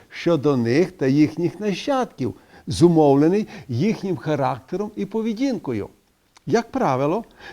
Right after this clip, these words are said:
діти успадковують нахили та удачу батьків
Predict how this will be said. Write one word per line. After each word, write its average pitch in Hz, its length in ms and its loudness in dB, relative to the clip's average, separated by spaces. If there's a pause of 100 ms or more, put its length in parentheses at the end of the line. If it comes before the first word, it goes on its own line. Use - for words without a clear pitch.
діти 294 360 2
успадковують 254 1120 -4
нахили 202 680 -4
та 214 160 -6
удачу 202 540 -4
батьків 175 580 -2